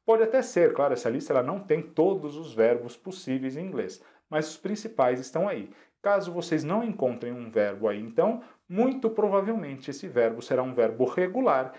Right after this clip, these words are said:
e aí vocês já sabem como passar eles pro passado. Basta acrescentar o ed no final, não é isso? Utilizando aquelas regrinhas que nós falamos na aula passada. Então, olha só, se vocês encontraram o verbo aí, vocês já sabem que ele é um verbo irregular,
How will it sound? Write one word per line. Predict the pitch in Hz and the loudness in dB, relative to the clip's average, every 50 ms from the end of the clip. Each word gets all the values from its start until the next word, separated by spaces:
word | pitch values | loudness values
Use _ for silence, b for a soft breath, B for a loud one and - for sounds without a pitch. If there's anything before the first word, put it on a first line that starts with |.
| B B B _ | B B B _
e | 196 | 0
aí | 175 170 | 0 0
vocês | 175 185 180 - 202 196 185 | 0 -4 -8 -8 -8 -8 -8
já | 214 | -8
sabem | - - - - 135 131 127 139 131 | -10 -8 -6 -4 -4 -4 -4 -8 -10
como | - - 147 147 | -10 -8 -10 -6
passar | 147 - 170 - - - 151 151 139 | -4 -4 -4 -4 0 2 2 2 2
eles | 135 135 135 - | 0 -2 -4 -6
pro | - 151 | -8 -2
passado. | - 180 175 175 - - 165 147 113 98 98 B B B B B _ | 0 0 -2 -2 0 0 2 2 2 -2 -6 B B B B B _
Basta | 110 110 107 107 104 - - 127 | -2 0 0 0 0 -2 -4 -4
acrescentar | - - 139 139 - 170 165 - 135 120 120 123 | 0 0 0 0 0 -2 -4 -2 -2 -2 -2 -2
o | 123 120 127 131 - - | -4 -6 -8 -12 -12 -8
ed | 196 220 202 165 147 156 151 151 | -6 -6 -6 -6 -6 -8 -8 -8
no | 151 156 156 | -8 -10 -10
final, | 156 - 226 214 160 127 110 98 | -10 -8 -6 -2 -2 -2 -2 -4
não | 92 | -6
é | 101 139 | -4 -4
isso? | 196 196 - 139 120 B B B B B _ | -4 -4 -4 -8 -10 B B B B B _
Utilizando | 180 170 - 208 214 196 147 139 131 131 | -12 -8 -6 -6 -6 -4 -4 -4 -2 -2
aquelas | 123 - 143 151 147 - - | -2 -2 -2 -2 -4 -2 -4
regrinhas | 180 180 139 117 117 117 120 117 - - b b b b _ | -4 -4 -4 -8 -8 -10 -12 -14 -16 -18 b b b b _
que | _ 170 | _ -10
nós | 170 180 170 - | -10 -10 -12 -6
falamos | - - 196 175 143 131 131 135 139 139 | -2 0 0 2 0 -2 -2 -6 -10 -8
na | 151 143 | -2 0
aula | 131 135 131 | 0 0 0
passada. | - - 170 - - 180 139 113 101 - - b b b b b b - | 0 -2 -4 0 0 0 0 0 -2 -6 -12 b b b b b b -16
Então, | 131 127 - 160 160 180 | -14 2 4 4 4 6
olha | 190 190 180 | 4 0 -2
só, | - - 120 92 90 | -2 -2 -2 -2 -2
se | - - 113 | -4 -8 -4
vocês | 113 113 - - 170 202 - | -2 -2 0 2 0 0 2
encontraram | 226 220 - 233 226 220 - 185 170 175 190 202 | -2 -2 -2 -2 -2 2 2 2 2 2 0 -2
o | 196 | 4
verbo | 156 151 139 143 170 208 | 4 4 4 6 2 0
aí, | 196 156 143 147 B B B B B _ | 0 0 -6 -10 B B B B B _
vocês | 156 147 - 165 156 | -6 -4 -4 -6 -4
já | 156 190 185 | -4 -6 -6
sabem | - - 127 113 113 113 | -2 0 0 0 0 -4
que | - - | -6 -6
ele | 117 117 | -4 -4
é | |
um | 113 113 | -4 -4
verbo | 113 107 104 101 98 110 120 | -2 -2 -2 -2 -2 -2 0
irregular, | 170 214 185 185 202 202 254 240 185 151 156 151 - | 0 0 0 0 -2 -2 0 2 2 2 2 0 -4